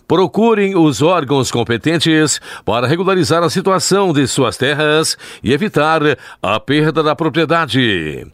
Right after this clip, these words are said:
Quem está trabalhando em cima da ratificação de terras nas fronteiras é o deputado federal Sérgio Souza, que faz o seguinte alerta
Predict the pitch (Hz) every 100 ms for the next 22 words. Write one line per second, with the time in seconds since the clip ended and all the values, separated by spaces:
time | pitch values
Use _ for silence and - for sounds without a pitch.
0 | - - - - 120 147 131 131 151 143
1 | 143 135 131 151 135 131 - 160 147 135
2 | 120 143 - 127 127 117 151 131 123 143
3 | 143 131 117 120 - 123 139 156 151 143
4 | 139 - - - - 107 139 160 - 180
5 | 170 185 165 170 156 185 165 180 - 214
6 | 160 135 107 85 - - - 113 131 135
7 | 135 180 190 214 196 147 165 139 147 143